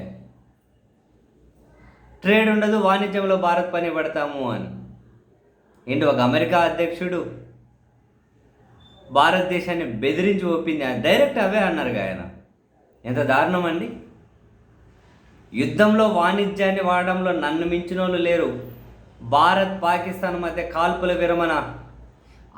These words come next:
అణు యుద్ధాన్ని నివారించిన క్రెడిట్ నాకే దక్కుతుంది,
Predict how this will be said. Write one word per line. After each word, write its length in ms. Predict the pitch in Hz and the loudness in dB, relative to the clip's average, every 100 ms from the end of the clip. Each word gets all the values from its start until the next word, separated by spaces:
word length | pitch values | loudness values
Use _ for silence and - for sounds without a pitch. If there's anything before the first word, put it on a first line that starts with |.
| 110 | 2
అణు 220 | 170 214 | 4 4
యుద్ధాన్ని 560 | 220 208 202 202 202 202 | 2 0 2 2 2 0
నివారించిన 640 | 196 190 190 190 185 185 | 2 2 2 2 0 -2
క్రెడిట్ 680 | 180 - 165 180 202 196 170 | -4 -6 -4 -2 -2 -2 -2
నాకే 440 | 160 165 170 165 | -2 0 0 0
దక్కుతుంది, 720 | 165 147 151 139 120 120 - | -2 -2 -2 0 -2 -4 -10